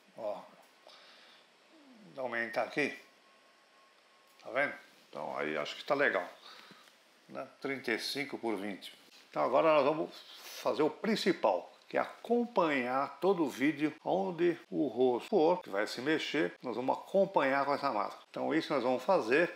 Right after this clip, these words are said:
eu vou pegar agora, inibir o mosaico, vou abrir o outro e vamos fazer esse acompanhamento. Depois eu vou dar um, uma acelerada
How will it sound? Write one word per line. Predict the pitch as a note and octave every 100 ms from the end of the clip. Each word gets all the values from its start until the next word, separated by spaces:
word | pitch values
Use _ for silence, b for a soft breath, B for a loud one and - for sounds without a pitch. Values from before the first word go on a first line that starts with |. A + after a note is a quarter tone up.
| -
eu | C3
vou | A2 D#3 -
pegar | C3 A2 A2+
agora, | A2 A2+ A2 G#2+ G#2 -
inibir | G3 F3 D3+ A2 B2+
o | A#2+
mosaico, | D3 C3+ A#2 B2+ E3 - G3 -
vou | -
abrir | A#2 B2 B2+
o |
outro | B2+ A#2+ C3+ D#3 F#3+ G3+ G3 A3
e |
vamos | A#2 - D3+
fazer | - - C3 G#2+ C3+ C3+
esse | C3 C#3+ C#3
acompanhamento. | B2+ D3 C3+ C3+ A#2+ G#2 F2+ -
Depois | C#3 F3
eu | E3
vou | C#3+
dar |
um, | B2 A2+ G2+
uma | A2
acelerada | G2+ C3 A2 A2+ C#3+ G#2+